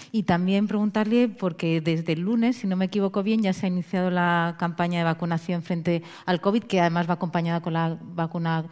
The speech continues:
con la gripe, ¿no? Entonces, en este escenario, ¿prevé que vaya a tener una buena acogida?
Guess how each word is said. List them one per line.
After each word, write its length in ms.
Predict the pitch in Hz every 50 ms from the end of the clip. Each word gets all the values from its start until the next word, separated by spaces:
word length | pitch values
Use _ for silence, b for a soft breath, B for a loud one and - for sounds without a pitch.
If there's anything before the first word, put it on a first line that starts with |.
| B B B B B
con 140 | - 175 170
la 80 | 170
gripe, 300 | 165 190 220 202 220 202
¿no? 200 | 190 185 180 180 -
Entonces, 280 | - 180 - 190 175 180
en 80 | 175
este 200 | 180 180 - -
escenario, 400 | 214 - - 208 208 208 202 202
¿prevé 300 | - - 180 175 185 180
que 420 | - 196 190 185 185 180 180 180 175 170
vaya 180 | 175 175 180
a 40 | 175
tener 180 | 175 180 175 175
una 140 | 170 170
buena 200 | 170 165 165 170
acogida? 680 | 170 165 170 160 - - 240 233 226 254 247 240 240